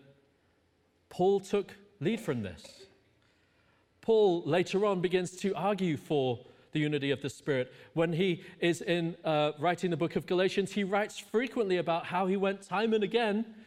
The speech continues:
to Jerusalem to make sure there was alignment between him and the church in Jerusalem, because the initial work that Barnabas had done in his life helped him know how important it was to stay united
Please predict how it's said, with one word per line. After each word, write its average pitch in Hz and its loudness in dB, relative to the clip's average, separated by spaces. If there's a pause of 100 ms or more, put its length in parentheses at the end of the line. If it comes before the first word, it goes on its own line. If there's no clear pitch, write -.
(160)
to 202 2
Jerusalem 202 0
to 180 -4
make 226 2
sure 214 0
there 175 0
was 196 0
alignment 208 -2 (220)
between 151 -2
him 147 -4
and 131 -2
the 123 0
church 135 -4
in 131 -4
Jerusalem, 123 -8 (600)
because 185 -2 (300)
the 175 0
initial 185 2
work 139 2
that 123 -4
Barnabas 131 0
had 127 -6
done 123 -2
in 135 -4
his 123 -2
life 113 -2 (220)
helped 143 -4
him 131 -2
know 127 0
how 147 -2
important 127 -6 (320)
it 120 -2
was 117 -4
to 117 -12
stay 117 -6
united 110 -4